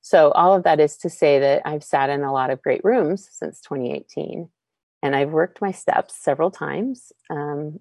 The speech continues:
but, uh, I'm far from fully recovered on anything. Um, but I have tools now, and they're great tools. They are tools that do not include food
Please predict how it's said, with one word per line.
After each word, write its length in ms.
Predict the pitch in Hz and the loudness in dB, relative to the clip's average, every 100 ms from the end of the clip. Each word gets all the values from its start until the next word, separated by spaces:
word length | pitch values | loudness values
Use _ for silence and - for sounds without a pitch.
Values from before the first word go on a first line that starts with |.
| - | -2
but, 200 | 165 - _ - | -2 -2 _ -6
uh, 60 | 160 _ - | -6 _ -6
I'm 220 | 147 143 - | -4 -6 -2
far 240 | 139 151 | 0 0
from 240 | - 135 143 | -4 -8 -6
fully 220 | - 143 135 | 0 2 2
recovered 520 | 135 - 139 143 127 | 0 -4 -4 -2 -2
on 260 | 139 135 139 - | -4 -8 -12 -12
anything. 560 | 151 143 135 - 143 170 _ _ _ _ _ - | -8 -6 -6 -6 -8 -10 _ _ _ _ _ -12
Um, 260 | 151 143 139 | -8 -6 0
but 140 | 190 | 4
I 60 | 196 | 4
have 180 | 220 214 | 2 -4
tools 400 | - 160 131 - | 2 2 2 -4
now, 380 | - - 156 _ _ _ | -10 -10 -12 _ _ _
and 460 | 151 143 139 135 135 | -6 -4 -4 -4 2
they're 120 | 143 | 0
great 300 | 135 143 139 | 2 0 0
tools. 440 | - - - 170 - | -6 -8 -6 -6 2
They 140 | 165 | 4
are 100 | 156 | 4
tools 440 | - 175 165 160 | 2 4 4 4
that 280 | 160 147 160 | 2 0 0
do 100 | 165 | -4
not 320 | 151 151 151 | -2 0 -2
include 400 | 165 170 - 156 - - | -2 -6 -4 -6 -6 -4
food 420 | 139 139 226 | -2 -2 -4